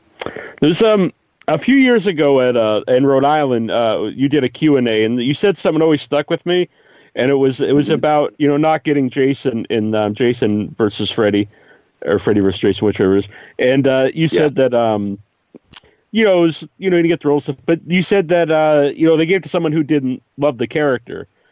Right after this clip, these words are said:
Speaker 1: And, like, uh, it was like a, it was like a real moment, I thought. So wh-, what was it,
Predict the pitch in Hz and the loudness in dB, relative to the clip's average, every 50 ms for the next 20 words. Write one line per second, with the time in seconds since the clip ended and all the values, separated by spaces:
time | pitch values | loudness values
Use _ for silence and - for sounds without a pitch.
0 | _ _ _ _ _ - - 131 135 139 135 139 139 147 139 _ - - 135 139 | _ _ _ _ _ -6 -2 -2 0 0 2 2 0 0 -2 _ -10 -6 -2 0
1 | 147 151 156 156 170 190 170 185 208 202 185 - 202 190 180 180 170 170 170 185 | 0 2 2 2 2 0 0 0 -2 -2 0 0 0 0 2 2 2 2 2 0
2 | 196 165 185 185 165 175 160 180 180 165 151 165 165 160 151 123 120 117 113 - | 0 0 -4 -2 -2 0 0 2 2 2 2 0 0 0 0 -2 -2 -4 -4 -4
3 | 123 110 113 110 - 151 151 143 147 160 180 202 - 175 175 196 233 226 196 202 | -6 -6 -6 -6 -4 -4 -4 -4 -4 -2 -2 -2 -2 0 0 0 0 0 0 0
4 | 208 208 202 - - 196 185 156 151 143 - | 0 0 0 0 0 0 0 0 -4 -6 -10